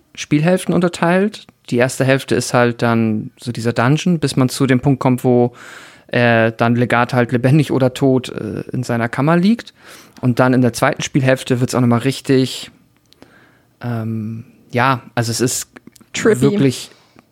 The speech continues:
Speaker 1: trippy, es ist trickig, es wird auf einmal gibt's Zeitebenen, ähm, die man wechseln kann. Ähm, und dann wird's noch mal, also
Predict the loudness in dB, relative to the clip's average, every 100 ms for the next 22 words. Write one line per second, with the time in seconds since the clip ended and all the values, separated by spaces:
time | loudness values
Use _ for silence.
0 | _ _ 0 2 2 2 2 2 0 -4
1 | -8 -8 -4 -2 2 2 0 -6 -8 -6
2 | -4 -2 0 0 -2 -10 -6 -2 -2 0
3 | 0 2 2 0 -2 -18 -18 -18 -2 2
4 | 4 4 2 2 2 2 0 -2 -2 0
5 | 0 -2 -4 -8 -20 -20 -20 -4 0 2
6 | 4 2 2 0 2 4 4 4 0 -4
7 | -2 0 2 0 0 -2 0 2 2 2
8 | 0 -2